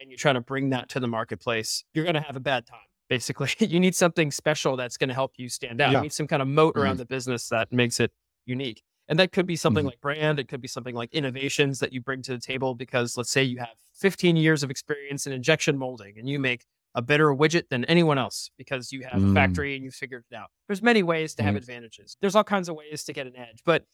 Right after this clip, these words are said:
Speaker 1: if you're just gonna have an undifferentiated product, there's only so much that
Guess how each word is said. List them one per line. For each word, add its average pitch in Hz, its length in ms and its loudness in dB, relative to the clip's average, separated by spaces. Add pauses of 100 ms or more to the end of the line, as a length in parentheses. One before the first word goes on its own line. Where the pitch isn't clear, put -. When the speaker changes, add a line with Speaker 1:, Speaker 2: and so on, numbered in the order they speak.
(240)
Speaker 1:
if 160 160 0
you're 175 60 4
just 180 240 0
gonna 147 120 0
have 139 160 -2
an 135 80 -2
undifferentiated 135 840 -6
product, 135 440 0 (260)
there's 160 160 2
only 185 180 6
so 151 220 2
much 147 260 0
that 127 200 -6